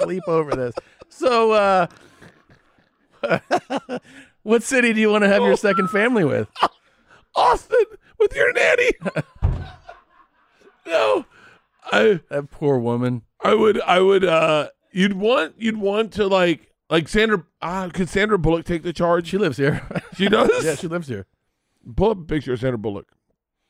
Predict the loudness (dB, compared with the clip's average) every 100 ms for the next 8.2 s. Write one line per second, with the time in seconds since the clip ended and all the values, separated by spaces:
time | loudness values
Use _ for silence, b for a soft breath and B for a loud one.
0 | _ _ _ _ -6 -2 -2 -2 -6 -8
1 | -8 -8 -6 -6 -6 -6 -12 -12 -10 -10
2 | -12 -18 -20 -20 -20 _ _ _ _ -8
3 | 0 0 -2 -4 -2 0 -2 -4 -6 -8
4 | -8 -10 -12 _ _ _ _ _ 0 0
5 | 0 -2 -4 -4 -2 0 0 0 0 -2
6 | 0 -2 -4 b b -2 -2 0 -2 -2
7 | -2 -2 -2 -4 -4 -2 -2 -4 -4 -4
8 | -4